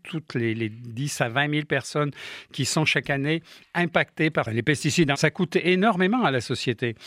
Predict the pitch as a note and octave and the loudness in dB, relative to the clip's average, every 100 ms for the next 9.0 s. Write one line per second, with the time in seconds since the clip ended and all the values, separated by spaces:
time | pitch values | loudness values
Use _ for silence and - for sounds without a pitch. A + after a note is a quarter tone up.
0 | - C3+ C3 D3+ D#3 D3 D3+ - G3 F#3+ | -4 -2 2 4 4 2 2 0 0 -2
1 | - C3 G#2+ D3 C3+ C#3+ C3+ C#3+ C#3+ C3 | 0 -2 -2 -2 0 2 0 2 0 0
2 | - B2+ - F3+ F#3+ C3+ A#2+ - E3+ D#3 | -2 -2 0 2 4 2 0 0 0 0
3 | B2+ - - D#3+ - - - B2 - C#3 | -2 -2 0 0 -2 -8 -4 -4 0 0
4 | D3 D#3 C3+ B2 A#2 A#2 - - - - | 0 -2 0 2 0 -2 -8 -14 -14 0
5 | B2+ D3 - D3+ C3+ - - C#3+ B2+ D3+ | 2 2 2 2 0 -4 -2 0 2 2
6 | - A#2+ D3 - C#3+ C3 C3 B2 A#2 A#2 | 2 0 2 2 2 2 2 2 0 0
7 | A#2 A2+ C3 A2+ A2+ F3+ G#3+ F#3+ D#3 D3 | -2 -2 -2 -2 0 0 2 2 2 2
8 | D3 E3+ - D3 C#3+ C3 D3 - D3+ | 2 0 0 0 0 0 -4 0 0